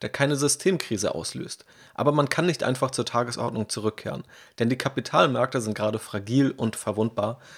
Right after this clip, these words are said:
warnt Ex-Bundesbank-Vorstand Andreas Dompreth. Zitat Ende. Was ist also passiert, dass es zu so einer Aussage kommt? Bill Wang ist ein Investor, ein asiatischer Investor, der hinter Archegos Capital steht.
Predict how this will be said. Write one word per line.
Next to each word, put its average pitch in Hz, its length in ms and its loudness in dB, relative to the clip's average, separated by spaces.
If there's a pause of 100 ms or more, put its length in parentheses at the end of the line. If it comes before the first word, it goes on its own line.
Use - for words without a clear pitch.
(120)
warnt 120 400 2
Ex-Bundesbank-Vorstand 123 1300 -2
Andreas - 640 -8
Dompreth. - 460 -10 (400)
Zitat 101 460 -6 (120)
Ende. 87 320 -8 (680)
Was 156 160 8
ist 190 140 0
also 131 180 4
passiert, 131 440 2
dass 117 100 0
es 123 140 -4
zu - 180 -4
so 110 140 0
einer 101 220 0
Aussage - 380 -4
kommt? - 360 -12 (720)
Bill 180 340 6 (120)
Wang 104 400 0 (240)
ist - 160 -2
ein 127 180 4
Investor, 117 600 4
ein 107 120 0
asiatischer 110 540 0
Investor, 107 420 0
der 110 100 0
hinter 135 280 0
Archegos 113 460 -2
Capital - 420 -2
steht. - 400 -6